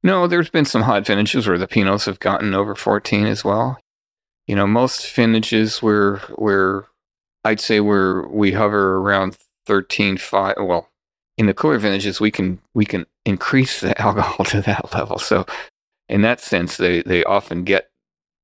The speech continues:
to that point. But, you know, I'd say most of the wines that we've made are between thirteen five and fourteen, actually. And, and it's, um, but there have been certain, certain vintages where, you know, they're between fourteen and fourteen and a half.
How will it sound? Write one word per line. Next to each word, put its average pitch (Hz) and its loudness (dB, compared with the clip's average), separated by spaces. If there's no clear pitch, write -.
to 107 2
that 92 0
point. 95 -4
But, 85 -2
you 107 0
know, 95 2
I'd 101 0
say 98 0
most 101 2
of - -6
the 98 0
wines 95 0
that 90 -2
we've 90 -6
made 92 -4
are 87 -4
between 90 -6
thirteen 90 -4
five 92 -4
and 87 -10
fourteen, 98 -8
actually. - -8
And, 95 -14
and 87 -8
it's, - -10
um, 87 -8
but 107 0
there 147 2
have 117 0
been 101 2
certain, 92 -4
certain - -2
vintages 95 -4
where, 92 -4
you 95 -6
know, 92 -6
they're 90 -2
between 101 -2
fourteen 101 0
and 98 -4
fourteen 110 -4
and 104 0
a 104 -2
half. 131 -6